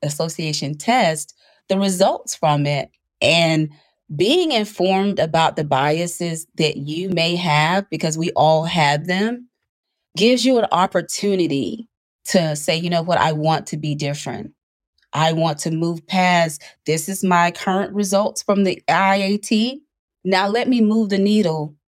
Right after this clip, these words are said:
the next time I take it in that particular area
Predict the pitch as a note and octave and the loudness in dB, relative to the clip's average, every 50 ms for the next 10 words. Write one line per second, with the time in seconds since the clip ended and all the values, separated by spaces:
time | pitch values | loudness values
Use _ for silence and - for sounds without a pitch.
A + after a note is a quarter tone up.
0 | _ _ _ _ - F3 E3+ F3 F#3+ A3+ B3 - - - F3+ E3 D#3 D3+ C#3+ C#3 | _ _ _ _ -4 -2 0 2 2 0 0 0 0 2 2 2 2 2 2 0
1 | D3 D3 - - D#3 D3+ D3 - C#3 C3 - - D3 D#3+ D#3+ D#3+ D#3 C#3 - - | 0 -2 -2 -2 -4 -4 -2 -4 -6 -6 -6 -4 -4 -2 0 2 0 0 -2 -4
2 | E3+ D3+ - F#3+ E3+ E3 D3 - - D3 F3 F#3 F3 D#3 D3+ C#3+ C#3+ C#3+ | -8 -8 -6 -6 -6 -6 -6 -4 -2 0 0 0 0 2 2 2 2 0